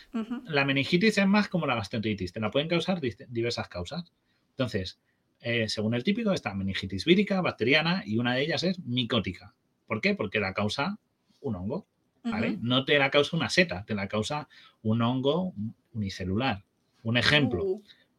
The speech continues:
Speaker 2: pues la cándida que habéis mencionado, eh, Cryptococcus, Histoplasma, Blastomyces, eh, Coccidioides, todos estos son hongos y te
Speaker 1: Suena
Speaker 2: pueden causar
Speaker 1: maravilloso.
Speaker 2: este tipo de enfermedad,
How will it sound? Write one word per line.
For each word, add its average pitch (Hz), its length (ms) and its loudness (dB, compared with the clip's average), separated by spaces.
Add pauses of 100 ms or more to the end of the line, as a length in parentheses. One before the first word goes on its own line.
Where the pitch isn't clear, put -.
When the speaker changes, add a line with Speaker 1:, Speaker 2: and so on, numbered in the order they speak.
Speaker 2:
pues 110 140 2
la 95 140 -4
cándida 117 480 2
que 107 80 -6
habéis 101 160 -2
mencionado, 104 560 0 (600)
eh, 98 320 -2
Cryptococcus, 110 800 -2 (120)
Histoplasma, 110 800 -4 (100)
Blastomyces, 98 800 -4 (180)
eh, 101 300 0
Coccidioides, 113 840 2
todos 127 240 -2
estos 170 360 4
son 120 160 0
hongos 180 460 2
y 131 60 -6
te 110 120 -4
Speaker 1:
Suena 233 80 -2 (100)
Speaker 2:
pueden 285 60 -2
causar 247 180 2
Speaker 1:
maravilloso. 202 380 -2
Speaker 2:
este 127 80 0
tipo 123 300 0 (720)
de 113 120 0
enfermedad, 95 540 -4